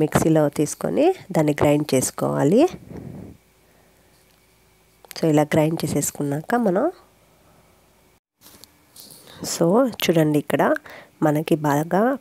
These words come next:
పేస్ట్ లాగా వచ్చేసింది గ్రైండ్ చేసుకున్న తర్వాత. So ఇప్పుడు బాగా ఇలా గ్రైండ్ అయిపోయింది కదా,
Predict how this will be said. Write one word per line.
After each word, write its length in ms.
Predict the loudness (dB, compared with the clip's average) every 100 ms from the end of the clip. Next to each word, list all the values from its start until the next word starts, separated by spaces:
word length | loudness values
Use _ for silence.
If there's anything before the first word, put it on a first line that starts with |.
| -2 2
పేస్ట్ 400 | 4 4 2 2
లాగా 160 | 2 4 2
వచ్చేసింది 520 | 0 -2 0 0 2 2
గ్రైండ్ 260 | 2 2 0
చేసుకున్న 360 | -2 -2 -2 -2 -2
తర్వాత. 380 | -2 -2 -4 -2 0 0 -2 -14 -20 -20 -20 -10 0
So 100 | 2 4 2 -2 -14 -20 _ -4
ఇప్పుడు 180 | 0 0 2
బాగా 300 | 2 4 6
ఇలా 120 | 4 4
గ్రైండ్ 280 | 2 4 4
అయిపోయింది 300 | 2 2 0 2
కదా, 140 | 2